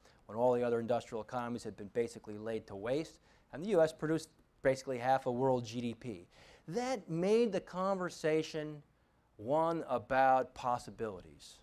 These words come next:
during this period. Um, it's kinda like being an Ivy League president before the financial crisis, you know, when your, your, your endowment was just kept every year, it was another twenty percent, it was like,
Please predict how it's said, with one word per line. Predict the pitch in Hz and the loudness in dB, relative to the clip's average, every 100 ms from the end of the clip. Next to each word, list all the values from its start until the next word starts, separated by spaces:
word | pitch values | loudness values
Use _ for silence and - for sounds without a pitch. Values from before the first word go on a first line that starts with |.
| _ _ _ _ _ _ _ | _ _ _ _ _ _ _
during | - 123 113 | 0 2 2
this | 104 95 | -2 -12
period. | - 95 78 76 - - _ _ _ _ _ _ - | -16 -18 -18 -20 -20 -20 _ _ _ _ _ _ -4
Um, | 117 117 117 117 117 - | 0 4 4 4 -2 -10
it's | - | -10
kinda | - 170 202 | -6 0 2
like | 185 165 165 - | 4 2 0 -2
being | 147 156 | -2 -2
an | 113 | -2
Ivy | 127 165 151 | 2 2 2
League | 131 147 139 | 2 2 2
president | - 131 135 131 123 123 - _ - | 0 2 2 2 -4 -4 -8 _ -8
before | 123 - 135 | -4 2 2
the | 123 | 2
financial | - 120 120 127 110 | -2 -4 -4 -4 -6
crisis, | - 127 92 92 92 85 - | -6 -4 -4 -8 -14 -14 -10
you | 123 | -8
know, | 107 92 | -8 -8
when | 104 113 110 | -8 -8 -4
your, | 131 139 135 - - - - | 0 2 0 -4 -20 -18 -2
your, | 143 165 175 | 6 8 8
your | 151 147 175 180 | 6 6 8 8
endowment | 147 165 175 180 175 | 6 6 6 6 4
was | 147 143 | 2 2
just | 170 165 - - | 6 6 4 2
kept | 185 185 185 | 4 6 8
every | 185 170 | 8 6
year, | 160 170 170 | 4 6 6
it | 170 | 6
was | 143 | 4
another | 151 165 156 156 | 2 4 4 2
twenty | - 170 165 | 0 -2 -2
percent, | 165 175 196 | -2 -2 -4
it | |
was | 160 | -4
like, | 190 | -8